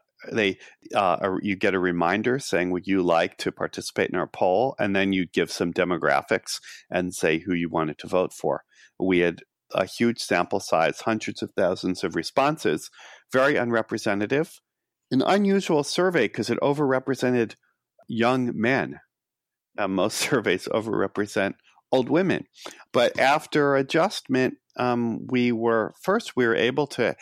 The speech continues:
estimate public opinion very well. In fact, we're estimate, able to estimate public opinion more stably than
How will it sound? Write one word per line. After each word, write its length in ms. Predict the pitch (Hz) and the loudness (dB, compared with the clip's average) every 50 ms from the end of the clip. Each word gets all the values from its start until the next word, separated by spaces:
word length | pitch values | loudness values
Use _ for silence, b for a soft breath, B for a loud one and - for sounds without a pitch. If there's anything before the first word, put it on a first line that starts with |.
| B B B B B _ _ - - | B B B B B _ _ -4 -2
estimate 480 | - 117 - - - 151 131 113 - - | -2 -2 -2 0 0 2 2 2 0 0
public 340 | - 131 101 151 139 - | -2 0 0 0 -2 -2
opinion 640 | - - - - 131 123 120 120 113 107 104 98 - - - | -4 -6 -4 -2 -2 0 2 2 0 0 -2 -4 -6 -8 -6
very 240 | - 123 127 143 156 | -2 0 2 2 2
well. 280 | 143 120 113 110 - B B B B B | 2 4 2 2 2 B B B B B
In 100 | 127 127 | -2 -2
fact, 300 | - - 151 147 143 - | 2 2 2 2 2 0
we're 120 | 147 135 | 2 2
estimate, 420 | 98 95 160 - - 196 175 156 - - | 2 2 0 -2 -2 -2 -2 -2 0 0
able 260 | 139 151 151 165 151 | 0 0 2 2 2
to 80 | 123 | 2
estimate 400 | 120 131 - - 135 123 123 131 | 0 0 -2 -2 -2 0 0 -2
public 380 | - 139 139 143 147 127 - - | -2 -2 -2 0 -2 -4 -4 -6
opinion 540 | 135 - - 135 127 123 120 110 104 98 - - | -8 -6 -2 -2 0 0 0 0 -2 -4 -6 -6
more 460 | 123 120 120 135 151 180 196 190 196 | -4 -2 0 2 2 2 2 2 0
stably 840 | 190 - - - - 156 147 156 151 139 123 98 92 80 76 - - _ b b b b b b - | -4 -8 -8 -2 0 0 2 2 0 0 -2 0 0 0 0 -2 -4 _ b b b b b b -4
than 320 | - 117 113 113 113 110 | 0 0 2 2 0 -2